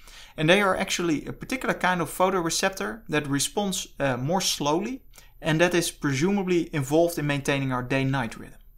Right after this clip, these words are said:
Uh, so there are three, really three different kinds of photoreceptors and not two, as you will often hear.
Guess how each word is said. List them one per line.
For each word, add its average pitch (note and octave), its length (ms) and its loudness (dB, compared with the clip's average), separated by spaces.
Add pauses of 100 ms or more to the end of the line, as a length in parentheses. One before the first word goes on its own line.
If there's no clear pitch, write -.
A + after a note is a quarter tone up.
(1160)
Uh, C#3 220 2
so F#3+ 160 6
there G3+ 100 6
are F#3+ 120 4
three, B3 320 -2
really G3+ 260 0
three G#3+ 240 -4
different F#3 320 0
kinds D#3 220 -2
of - 60 -12
photoreceptors C3 680 -2
and D3 140 -2
not F3+ 240 -2
two, F#3+ 340 -2
as C#3 200 -8
you C#3+ 60 -2
will C#3 340 -2
often C3 260 -4
hear. A2 240 -8